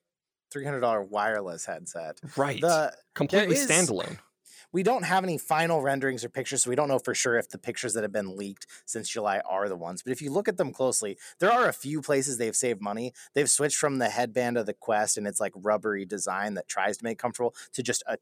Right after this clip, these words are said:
Speaker 1: terrible elastic band like the old
Speaker 2: Ugh.
Speaker 1: Gear V Rs used to use. So they are, they are shaving some costs here and there, but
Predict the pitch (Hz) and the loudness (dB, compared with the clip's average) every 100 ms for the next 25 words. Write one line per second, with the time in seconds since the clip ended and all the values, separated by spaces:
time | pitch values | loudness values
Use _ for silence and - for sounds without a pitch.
0 | - - 143 139 135 123 117 101 98 101 | -6 0 2 4 4 2 0 -2 -2 -2
1 | 113 - 123 139 139 147 151 - - 120 | -2 -2 -2 0 0 0 -4 -10 -2 -2
2 | 104 117 101 - - 113 120 131 135 131 | 2 4 4 2 -4 -2 -2 0 2 4
3 | 135 131 143 - 143 147 147 - - - | 2 0 -6 -10 -8 -8 -10 -14 -8 -2
4 | 226 208 - 269 285 240 - 190 202 208 | 2 2 2 2 2 -2 -6 0 2 4
5 | - - 175 165 135 - 127 147 170 160 | 2 0 0 0 -2 -2 -2 -2 -2 -2
6 | 160 170 165 165 165 - _ 156 151 | -2 -4 -4 -4 -6 -10 _ 2 2